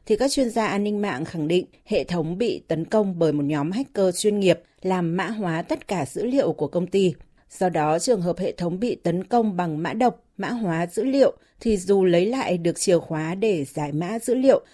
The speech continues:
chắc chắn hệ thống vẫn có thể còn lỗ hổng và có nguy cơ dẫn tới các cuộc tấn công sau đó.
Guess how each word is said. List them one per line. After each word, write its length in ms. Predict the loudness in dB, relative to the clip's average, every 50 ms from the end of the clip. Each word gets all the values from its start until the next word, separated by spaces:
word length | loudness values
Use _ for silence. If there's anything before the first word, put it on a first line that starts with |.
| _ _
chắc 180 | -4 -2 -2 -2
chắn 240 | -2 -2 -2 -2 -2
hệ 180 | -2 -4 -4
thống 320 | -4 -4 -6 -4 -4 -4 -6 -2
vẫn 240 | 0 2 2 2 2
có 140 | 0 0 -2 0 0
thể 280 | 0 0 0 0 -2 -6 -6 -4
còn 300 | -2 -2 0 0 2 2
lỗ 120 | 2 2
hổng 320 | 2 2 0 0 0 -2 -6 -10 _ _ _ _ -2
và 260 | 0 2 2 2 2
có 260 | 0 -2 -2 0 0
nguy 200 | 2 2 0 0
cơ 360 | 0 2 4 4 6 4 4 2 2
dẫn 220 | 0 0 0 0
tới 260 | 2 2 4 4 4
các 140 | 2 -2 -2 0
cuộc 180 | -2 -2 -2
tấn 160 | -2 -2 -2 0
công 240 | 0 0 0 0
sau 240 | -2 -4 -4 -4 -2
đó. 340 | -2 -4 -4 -4 -4 -6